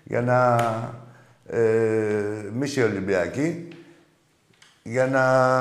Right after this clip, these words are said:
φύγει η παράγκα η κρατική. Και ήρθαν αυτοί και τι κάνανε; Τίποτα. Ε, όπως ήταν η παράγκα, διατηρήθηκε, ε,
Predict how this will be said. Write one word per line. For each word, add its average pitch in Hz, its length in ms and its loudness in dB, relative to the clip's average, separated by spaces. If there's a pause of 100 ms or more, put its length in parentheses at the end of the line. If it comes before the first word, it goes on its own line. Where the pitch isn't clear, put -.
(540)
φύγει 165 760 2
η 160 40 -2
παράγκα 160 500 6
η 170 60 4
κρατική. 165 920 -2
Και 143 80 -4
ήρθαν 170 340 0
αυτοί 170 440 0
και 185 100 -2
τι 190 120 -6
κάνανε; 107 520 2 (120)
Τίποτα. - 640 -4 (760)
Ε, 143 400 2 (140)
όπως - 400 2
ήταν 139 300 4
η 127 60 -2
παράγκα, 117 580 8
διατηρήθηκε, 123 920 2 (640)
ε, 143 480 0